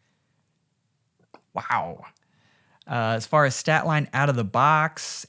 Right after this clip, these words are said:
H P of forty-one, attack forty, speed of forty, defensive twenty-five, res of twenty-four. This unit is all about attack, though.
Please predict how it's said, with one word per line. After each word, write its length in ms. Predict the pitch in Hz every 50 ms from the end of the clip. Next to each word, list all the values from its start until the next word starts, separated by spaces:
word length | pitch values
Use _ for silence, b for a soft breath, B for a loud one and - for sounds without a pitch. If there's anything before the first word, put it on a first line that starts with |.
| -
H 220 | 147 127 113 - -
P 120 | - 117
of 100 | 110 110
forty-one, 720 | - - 113 110 - 110 123 139 147 143 143 139 139 139
attack 380 | 135 - - - - - - -
forty, 580 | - - - 160 156 156 156 156 156 147 147 147
speed 300 | - - - 147 151 147
of 80 | 139
forty, 440 | - 147 147 147 143 143 139 139 139
defensive 480 | 139 135 - - 135 131 - 131 117 -
twenty-five, 1040 | - - 190 196 202 196 190 - 190 190 185 185 185 180 180 180 175 180 180 170 -
res 200 | - 143 147 139 143
of 80 | 139
twenty-four. 640 | - - 135 127 123 120 117 - 107 - - - 160 b b b b b b b b b -
This 280 | 170 185 185 - -
unit 360 | - 180 190 185 180 180 - -
is 380 | - 151 147 147 143 143 139 147 - _ -
all 300 | 135 131 127 127 127 123
about 260 | 117 110 110 104 101
attack, 440 | 104 104 - - - - - - -
though. 240 | - - - - -